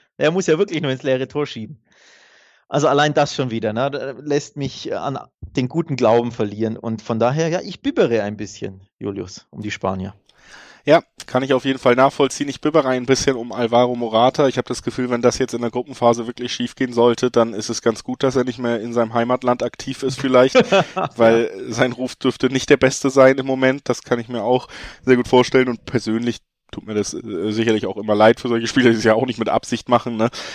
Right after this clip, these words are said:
Speaker 2: Und er bringt ja eigentlich auch einige Qualitäten mit. Aber er, er drückt so ein bisschen aus, was, was Spanien dann auch dieses Turnier bis jetzt gezeigt hat. Nämlich eigentlich, wir haben's ja nach dem Schwedenspiel gesagt, sogar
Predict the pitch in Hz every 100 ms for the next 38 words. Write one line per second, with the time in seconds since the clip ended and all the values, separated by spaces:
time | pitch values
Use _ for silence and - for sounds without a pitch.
0 | - - 104 107 107 107 107 107 104 82
1 | 107 110 110 - 110 104 113 - 110 123
2 | - - - - - 107 113 113 95 123
3 | 117 131 135 147 - 147 135 - 131 98
4 | 117 131 - 120 - - - 110 - 113
5 | 113 120 120 120 117 123 120 - 123 127
6 | 127 135 - - - 175 - 196 - 117
7 | 110 - 123 147 151 - - 120 120 127
8 | 117 120 - 127 135 - 127 123 120 -
9 | - - - - - 123 120